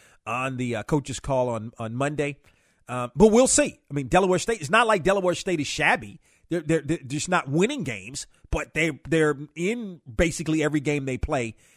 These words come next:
But I still think that the, the, the Eagles win that game. We'll see. Um, in the swac's Western Division, okay, you've got a couple of games, Alcorn State and Jackson State. I'm not gonna preview that game. I mean, basically,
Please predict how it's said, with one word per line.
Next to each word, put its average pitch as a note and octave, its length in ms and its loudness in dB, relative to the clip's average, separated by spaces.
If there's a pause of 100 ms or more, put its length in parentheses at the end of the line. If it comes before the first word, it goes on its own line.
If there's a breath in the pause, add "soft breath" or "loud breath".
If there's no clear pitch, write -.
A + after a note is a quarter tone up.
(180 soft breath)
But D3 120 2
I C#3 60 2
still D#3 280 2
think C#3 380 -4
that C3 240 -4
the, C3 220 -8
the, B2 220 -8
the C3+ 200 -8
Eagles B2+ 260 -4
win B2+ 240 -6
that A2 220 -6
game. A2+ 240 -6
We'll F3 140 6
see. - 200 -2 (600 soft breath)
Um, C#3 460 0 (480)
in G3+ 200 4
the G3 100 2
swac's F#3 460 0
Western E3 360 -2
Division, C#3 420 -6 (500)
okay, - 160 -6
you've C3 100 -2
got C#3+ 140 2
a C#3 40 -2
couple D#3+ 280 -2
of C3+ 60 -4
games, C#3+ 320 -4
Alcorn C#3+ 440 -2
State C#3 220 -6
and B2 100 -6
Jackson C3 280 -4
State. C#3 180 -6
I'm B2 80 -8
not C3 160 -4
gonna - 120 -8
preview A#2+ 440 -8
that C3 260 -4
game. A#2+ 220 -8
I - 20 -6
mean, A#2+ 200 -8
basically, B2+ 580 -4